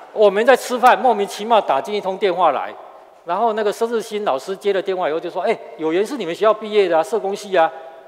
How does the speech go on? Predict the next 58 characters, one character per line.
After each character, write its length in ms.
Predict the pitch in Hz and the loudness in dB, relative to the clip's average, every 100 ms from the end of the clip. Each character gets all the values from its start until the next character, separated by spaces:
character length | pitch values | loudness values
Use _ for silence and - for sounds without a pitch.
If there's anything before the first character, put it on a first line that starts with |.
| - | -14
现 200 | - 233 | -6 0
在 80 | 220 | 0
正 280 | - 247 | 2 2
在 120 | 220 226 | 4 2
这 120 | 240 | 2
个 100 | 202 | 2
餐 180 | 196 196 | 2 0
厅 220 | 190 196 | -2 -2
工 160 | 190 | -4
作， 180 | 190 165 - - - - - _ _ _ _ - | 0 -2 -4 -14 -20 -20 -20 _ _ _ _ -2
正 180 | 226 | 0
在 140 | 170 180 | 2 -2
这 100 | - | -2
个 80 | - | -4
餐 180 | 147 143 | -4 -6
厅， 100 | 165 | -6
那 80 | |
今 160 | 175 202 | -6 -6
天 100 | 208 | -6
休 200 | 202 196 | -2 0
假， 200 | 202 185 - - - - - - - | 4 2 0 -16 -18 -20 -20 -20 -20
休 240 | - 101 101 | -4 -2 -2
假 180 | 208 | -2
我 120 | 139 113 | -2 -4
们 120 | 127 | -12
去 120 | - | -14
他 140 | 151 151 | -10 -8
那 100 | 151 | -8
个 80 | |
餐 160 | 143 139 | -8 -10
厅 140 | 139 | -14
吃 160 | 123 151 | -12 -8
饭， 120 | 143 | -8
他 120 | 139 | -6
会 100 | 185 | -6
从 160 | 170 135 | -6 -8
外 120 | 160 | -8
面 120 | 160 | -8
走 140 | 160 98 | -12 -12
过， 240 | 117 131 - _ _ _ | -10 -12 -12 _ _ _
打 120 | - | -8
电 140 | 117 156 | -6 -8
话 80 | |
进 180 | 135 139 | -10 -12
来。” 160 | 104 87 - _ _ _ _ _ | -12 -14 -16 _ _ _ _ _
第 160 | 214 214 | 2 2
二 100 | 196 | 4
天， 240 | 180 185 | 0 -4
世 220 | 185 196 | -4 -8
家 340 | 160 160 160 - - - | 0 2 2 0 -12 -12
老 120 | 127 107 | -8 -8
师 280 | - 147 | -8 -12
就 120 | 143 143 | -10 -10
去 140 | 147 | -8
找 160 | 117 120 | -6 -6
有 100 | 110 | -8
言 120 | 101 | -14
说 240 | 104 113 | -12 -12